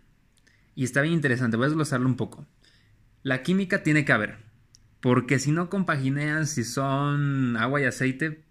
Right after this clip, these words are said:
pues no va a funcionar al fin y al cabo nada. No va, va, va a ser un fail, va a fallar, eh, cien por ciento fake. Entonces, cuando tú tienes una química con una persona, que lo mencionaba Fer,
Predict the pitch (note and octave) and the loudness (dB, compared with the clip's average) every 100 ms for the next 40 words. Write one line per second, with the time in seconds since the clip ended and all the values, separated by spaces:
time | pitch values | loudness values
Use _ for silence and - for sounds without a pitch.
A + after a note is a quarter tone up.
0 | _ _ _ _ C3 B2 D3 D3+ D3 C3 | _ _ _ _ -6 -2 -2 -2 -2 -2
1 | B2+ C3 C3+ C3 C#3 C3 C3 B2+ B2+ C#3+ | 0 0 0 0 0 0 0 0 0 0
2 | B2+ - _ _ _ _ _ _ _ - | -2 -8 _ _ _ _ _ _ _ -6
3 | B2 A#2+ B2+ B2+ A#2+ A#2+ A#2+ A#2+ A#2 A#2 | 0 2 2 0 0 -2 0 2 2 2
4 | B2 A2+ G#2+ - C3 D3 B2+ A2+ A2+ G#2 | 0 -2 -2 -2 -2 -2 -2 -4 -4 -6
5 | A2+ C#3 D3+ - - - _ _ A2 G#2+ | -2 -2 -4 -10 -20 -20 _ _ -8 -6
6 | G#2+ G#2 B2+ B2+ A2+ B2 B2 C3 B2+ - | -6 -4 -4 -4 -2 -4 -2 -4 -4 -4
7 | G#2+ - - - - - - _ - A#2+ | -10 -10 -20 -20 -20 -20 -20 _ -8 -4
8 | C3 C#3 C#3+ C3 - _ - D3 C#3 D3 | 0 0 -2 -4 -10 _ -14 -4 -2 -2
9 | G3+ G3+ F#3 F#3+ F3+ F3 E3 D#3+ D#3 C3+ | -2 0 2 0 2 0 0 -2 -2 -2
10 | A#2 C3 C#3+ C#3+ A2 A2 A2 A#2+ B2+ B2+ | -2 -2 -2 -2 -2 -2 -2 0 0 -2
11 | B2 C3 | -4 -4